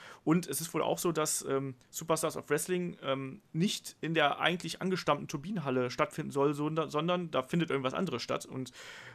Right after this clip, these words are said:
ähm, stattdessen soll der Event wohl in eine nahegelegene andere Lokalität verlegt werden. Aber es gibt bis jetzt noch keine Informationen darüber, ähm, ja,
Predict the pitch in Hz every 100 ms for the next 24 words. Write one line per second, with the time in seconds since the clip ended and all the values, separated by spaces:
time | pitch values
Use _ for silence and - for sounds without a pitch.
0 | - 131 135 - 143 156 160 156 160 156
1 | 139 147 202 - 175 196 160 143 151 160
2 | 151 - - - 143 156 185 165 160 165
3 | 165 151 170 170 135 127 - - _ -
4 | 156 139 139 135 - 135 - 120 120 123
5 | 110 110 110 - 131 131 - 170 160 151
6 | - - - 143 151 147 147 143 127 -
7 | 156 160 156 151 156 151 - - - -
8 | 131 135 131 - - - - - 139 139
9 | 120